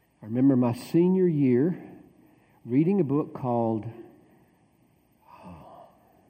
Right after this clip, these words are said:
should have thought this through, uh, something in the sun. It was a book arguing that John fifteen meant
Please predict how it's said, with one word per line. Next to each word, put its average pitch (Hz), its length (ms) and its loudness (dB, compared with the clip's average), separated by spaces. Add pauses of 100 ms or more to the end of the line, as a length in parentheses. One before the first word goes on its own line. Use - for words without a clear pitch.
(1500)
should 104 120 -16
have 95 100 -16
thought 98 260 -14
this 104 120 -16 (120)
through, 101 220 -16 (1200)
uh, 95 640 -14 (500)
something 160 460 -8
in 110 180 -12
the 101 60 -18 (220)
sun. 85 300 -18 (1000)
It - 80 -14
was 127 140 -10
a 127 60 -6
book 180 440 0
arguing 120 640 0
that 113 160 -6 (380)
John 151 640 -2 (600)
fifteen 165 1400 2 (460)
meant 143 640 2